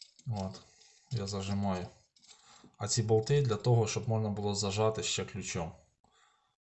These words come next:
Щоб нікуди воно це все не сповзло і щоб воно чітко трималося так, як воно має бути. Зараз покажу на практиці, як, е, легко ним,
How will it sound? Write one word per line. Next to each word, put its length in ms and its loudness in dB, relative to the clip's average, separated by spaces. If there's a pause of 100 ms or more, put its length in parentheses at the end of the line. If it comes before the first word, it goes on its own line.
(260)
Щоб 260 -10
нікуди 340 0
воно 200 0
це 120 -4
все 180 0
не 120 -4
сповзло 640 4
і 40 -2
щоб 160 -6
воно 600 0
чітко 360 -4
трималося 720 -2 (520)
так, 120 -4
як 160 -6
воно 160 -2
має 240 -2
бути. 280 -10 (840)
Зараз 220 -2
покажу 400 0
на 120 0
практиці, 540 0
як, 300 -2 (100)
е, 420 -2 (140)
легко 400 2
ним, 340 0